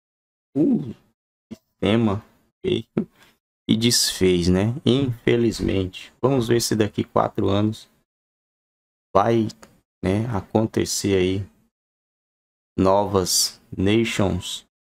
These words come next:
pra que a gente consiga colocar o homem lá de novo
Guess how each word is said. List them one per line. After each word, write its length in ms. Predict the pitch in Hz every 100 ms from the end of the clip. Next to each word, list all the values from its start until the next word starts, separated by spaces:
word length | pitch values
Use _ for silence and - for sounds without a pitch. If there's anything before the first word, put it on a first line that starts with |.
| _ _ _ _ _ _ -
pra 200 | 101 101
que 280 | - 107 104
a 60 |
gente 320 | 98 101 98 -
consiga 540 | 104 101 - 98 101
colocar 560 | - 113 104 - 98 98
o 140 | 95
homem 280 | 92 98 92
lá 180 | 92 92
de 120 | 90
novo 400 | 87 92 92